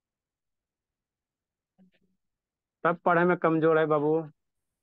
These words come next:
बच्चा बाबू पढ़े में कमजोर इसी होता है, care नहीं किया जाता है, ना school वाला करते हैं, आगे है ना बाबू, गार्जियन बेचारा कितना करेंगे? school वाला के तो हाल बेहाल है, पढ़ो चाहे नहीं पढ़ो, यही तो होता है school में, किसी को क्या मतलब है?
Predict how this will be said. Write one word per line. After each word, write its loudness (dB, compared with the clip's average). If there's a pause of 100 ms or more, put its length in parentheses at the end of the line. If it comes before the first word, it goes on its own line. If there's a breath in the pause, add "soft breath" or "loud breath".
(1900)
बच्चा -4
बाबू 0
पढ़े -2
में -2
कमजोर -2
इसी -4
होता -2
है, -4
care -4
नहीं -4
किया -4
जाता -8
है, -20 (360)
ना -4
school 0
वाला 4
करते -2
हैं, -2
आगे -4 (680)
है -2
ना 0
बाबू, 0
गार्जियन 0
बेचारा 0
कितना -6
करेंगे? -6 (1120)
school -4
वाला 4
के 0
तो 0
हाल 2
बेहाल 2
है, 2
पढ़ो -2
चाहे -4
नहीं -8
पढ़ो, -10
यही -2
तो 0
होता 2
है 2
school -8
में, -10
किसी -6
को -4
क्या -2
मतलब -6
है? -14